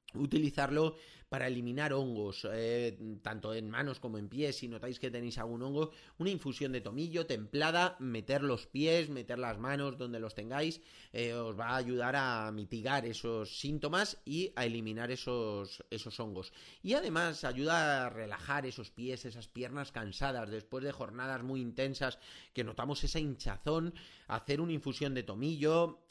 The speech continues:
abundante y en ese punto que está templado meter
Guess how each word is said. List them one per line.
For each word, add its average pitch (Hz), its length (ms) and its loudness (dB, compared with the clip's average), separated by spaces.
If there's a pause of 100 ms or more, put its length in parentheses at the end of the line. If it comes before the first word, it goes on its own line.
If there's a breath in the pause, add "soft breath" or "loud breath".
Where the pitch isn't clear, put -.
abundante 151 840 4
y 117 400 -2
en 107 160 -2
ese - 200 -8
punto 131 400 -2
que 113 60 -4
está 127 240 -4
templado 127 540 2
meter 123 360 -2